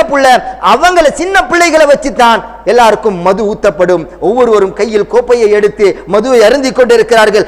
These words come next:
வெளியில் இருந்து ஒரு சப்தம் வருகிறது, அல்லாஹ் மதுவை ஹரா-, ஹராமாக்கி விட்டான். பாருங்க,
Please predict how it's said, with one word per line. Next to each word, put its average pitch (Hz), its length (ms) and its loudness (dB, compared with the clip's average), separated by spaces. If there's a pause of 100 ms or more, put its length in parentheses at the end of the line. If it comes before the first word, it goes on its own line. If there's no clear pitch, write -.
(120)
வெளியில் 277 320 2
இருந்து 262 240 2
ஒரு 240 100 2
சப்தம் 254 380 0
வருகிறது, 311 460 2 (720)
அல்லாஹ் 156 260 -4
மதுவை 143 380 -6
ஹரா-, 139 600 -4
ஹராமாக்கி 143 540 -6
விட்டான். 101 400 -18 (920)
பாருங்க, 156 400 -4